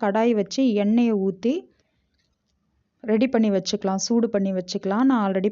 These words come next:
பண்ணியாச்சு. இப்ப நான் வந்து குட்டி குட்டி உருண்டையாவோ இல்ல பெரிய பெரிய உருண்டையாவோ உங்களுக்கு தேவையான சைஸ்ல நீங்க உருண்டை உருட்டி தட்டி தட்டி நீங்க கடாயில எண்ணெயில போட்டு எடுக்கலாம்.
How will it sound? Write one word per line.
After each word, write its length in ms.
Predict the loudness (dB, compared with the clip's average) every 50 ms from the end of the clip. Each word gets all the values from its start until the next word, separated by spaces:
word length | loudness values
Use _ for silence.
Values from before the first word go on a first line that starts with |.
| -2 -2
பண்ணியாச்சு. 460 | -2 0 -2 -2 -2 -4 -4 -2 -2
இப்ப 360 | 0 0 0 0 0 0 0
நான் 200 | 0 0 0 -2
வந்து 380 | -4 -2 -2 -2 -2 -2 -4 -8 -16 -20 -20 -20 _ _ _ _ _ _ _ _ _
குட்டி 220 | -2 0 0 2 0
குட்டி 260 | 0 0 0 2 2
உருண்டையாவோ 500 | 2 2 2 2 2 2 2 2 2 2
இல்ல 140 | 2 2 2
பெரிய 260 | 0 0 0 0 0
பெரிய 200 | 0 0 2 2 2
உருண்டையாவோ 360 | 0 0 2 2 2 2 2 2
உங்களுக்கு 260 | 2 2 2 0 -2 -2
தேவையான 480 | -2 0 0 2 0 0 0 0 -2 -2 -2
சைஸ்ல 340 | -2 -2 -2 -2 -2 -2 0
நீங்க 220 | 0 -2 -2 -2
உருண்டை 340 | -2 0 0 2 2 2 0
உருட்டி 260 | -2 -2 -2 -4 -4
தட்டி 300 | -2 -2 -2 -2 -2 -4
தட்டி 280 | -4 -4 -4 -4 -4 -4
நீங்க 360 | -4 -4 -4 -2 -4 -4 -6 -8 _ _ _ _ _ _ _ _ -4 -4
கடாயில 440 | -2 0 0 0 0 2 0 0 -2 -2 -6 -14 -16 _
எண்ணெயில 340 | -6 -4 -2 0 0 0 0
போட்டு 320 | 0 -2 -2 -2 0 0 0
எடுக்கலாம். 640 | 0 0 0 0 0 0 0 2 0 0 -2 -4